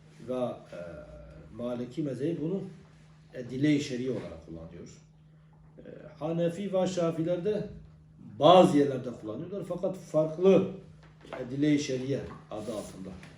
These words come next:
e, ileri sürüyor olabiliyorlar. Ama Maliki ile Hanbeli mezhebi,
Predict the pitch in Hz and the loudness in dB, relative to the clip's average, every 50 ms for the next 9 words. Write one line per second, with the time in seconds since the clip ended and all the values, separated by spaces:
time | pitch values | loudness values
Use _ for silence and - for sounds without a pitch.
0 | - - - - - - - - 127 - - 113 110 110 113 123 143 151 147 - | -20 -20 -20 -20 -20 -20 -20 -18 -18 -14 -12 -12 -10 -8 -6 -4 -2 -4 -4 -6
1 | - 127 120 120 131 147 156 - - - 127 127 120 113 101 95 98 104 104 95 | -10 -12 -8 -4 -2 -2 -2 -2 -4 -8 -8 -6 -6 -6 -6 -8 -8 -10 -10 -10
2 | 92 92 95 - - - - - - - - - - - - - - - - 135 | -10 -12 -12 -12 -14 -16 -18 -20 -20 -20 -20 -20 -20 -20 -20 -20 -20 -20 -16 -12
3 | 131 135 139 131 123 117 - - - - - - - 117 123 131 127 123 127 123 | -8 -6 -4 -4 -4 -6 -8 -10 -16 -18 -20 -16 -14 -12 -10 -8 -6 -6 -8 -6
4 | - 156 147 120 104 87 80 107 113 120 127 127 123 110 98 92 104 117 151 175 | -6 -6 -6 -6 -6 -10 -10 -10 -8 -8 -6 -6 -6 -8 -10 -10 -10 -10 -10 -10